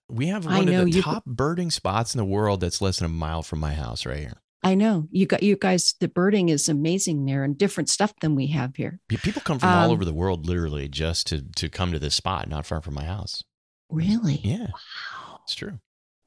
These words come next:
Speaker 1: Yeah.
Speaker 2: I also learned, I'm a, I'm a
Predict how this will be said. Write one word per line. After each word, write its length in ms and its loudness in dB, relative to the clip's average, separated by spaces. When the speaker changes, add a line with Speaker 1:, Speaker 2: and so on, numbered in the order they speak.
Speaker 1:
Yeah. 120 -12
Speaker 2:
I 120 6
also 600 2
learned, 340 2
I'm 200 6
a, 220 2
I'm 180 4
a 140 4